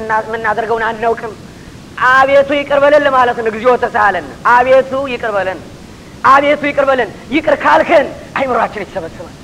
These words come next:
ይቅር ካልከን አንተ ጋር እንሆናለን። ይቅር ካልከን ምስጢር ይረዳናል። ይቅር ካልከን አንተ ትባርከናል። ይቅር ካልከን የምናደርገውን እናውቃለን። ይቅር በለን ነው።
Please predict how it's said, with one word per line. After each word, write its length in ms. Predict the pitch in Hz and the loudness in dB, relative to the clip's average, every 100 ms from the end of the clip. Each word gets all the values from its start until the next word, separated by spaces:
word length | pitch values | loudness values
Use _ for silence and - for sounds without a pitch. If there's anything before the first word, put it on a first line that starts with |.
| - - - - | -20 -20 -16 -10
ይቅር 260 | 311 302 | -2 0
ካልከን 500 | 302 302 320 311 262 - - | 4 4 4 2 0 -2 -12
አንተ 200 | 226 233 | -12 -8
ጋር 180 | 226 214 | -4 -2
እንሆናለን። 480 | 208 196 185 170 147 - - - | -2 -2 -4 -4 -10 -16 -20 -8
ይቅር 240 | 294 294 | -2 -2
ካልከን 480 | 262 294 320 269 269 - - | 2 4 4 2 0 -2 -8
ምስጢር 340 | 262 - 262 | -8 -4 -2
ይረዳናል። 640 | 240 220 208 190 190 170 - - - | 0 2 0 0 0 0 -6 -14 -10
ይቅር 280 | 294 320 294 | -6 -2 -2
ካልከን 480 | - 294 302 302 302 - - | 4 4 4 2 -2 -6 -10
አንተ 260 | - 247 247 | -10 -6 -4
ትባርከናል። 560 | 247 240 233 240 202 156 - | 0 0 2 0 0 -4 -6
ይቅር 260 | 285 311 311 | -6 -2 0
ካልከን 500 | 311 320 330 330 247 - - | 2 2 4 2 2 -8 -14
የምናደርገውን 720 | 233 254 247 233 220 220 269 | -10 -6 -2 -2 -2 -2 -4
እናውቃለን። 460 | 262 262 - 254 - - - - | -10 -12 -14 -18 -18 -20 -20 -16
ይቅር 220 | 240 254 | -6 -4
በለን 260 | 233 254 | -4 -6
ነው። 120 | 240 | -10